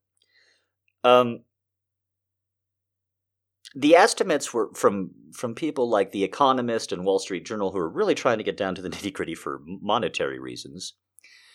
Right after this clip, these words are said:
The, the global estimates are about eighteen to thirty million.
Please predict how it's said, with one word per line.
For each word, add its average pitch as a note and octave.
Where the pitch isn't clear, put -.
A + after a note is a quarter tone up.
The, E3
the D#3
global F3+
estimates B2+
are G2
about G2
eighteen E2
to D2
thirty C#2
million. -